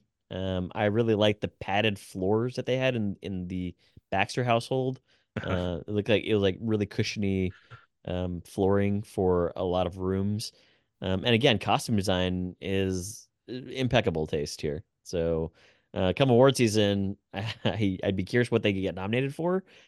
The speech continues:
Speaker 1: Um, and they're, they're strong contenders.
Speaker 2: It's, it's gonna clean up with nominations based
Speaker 1: Okay.
Speaker 2: on having so many good performances as well as all these technical aspects. You know, whether or not it wins, it certainly has a lot of competition. It's
Speaker 1: Sure.
Speaker 2: gonna,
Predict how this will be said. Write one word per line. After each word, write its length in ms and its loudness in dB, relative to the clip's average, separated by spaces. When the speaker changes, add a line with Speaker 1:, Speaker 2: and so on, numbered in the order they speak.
Speaker 1:
Um, 300 0
and 240 -2
they're, 240 2
they're 220 -2
strong 280 0
contenders. 680 -8
Speaker 2:
It's, 260 0
it's 480 -2
gonna 260 2
clean 260 0
up 160 -2
with 120 -12
nominations 840 -10
based 240 -4
Speaker 1:
Okay. 60 0
Speaker 2:
on 200 -10
having 320 -2
so 160 0
many 140 -2
good 160 -2
performances 600 0
as 120 -6
well 200 -2
as 80 -4
all 120 -2
these 160 -6
technical 440 -4
aspects. 800 -6
You 160 -6
know, 80 -4
whether 220 2
or 20 2
not 160 0
it 140 -4
wins, 560 2
it 160 -8
certainly 280 -2
has 140 -4
a 20 0
lot 140 0
of 60 -4
competition. 680 -4
It's 180 -6
Speaker 1:
Sure. 100 -10
Speaker 2:
gonna, 300 -2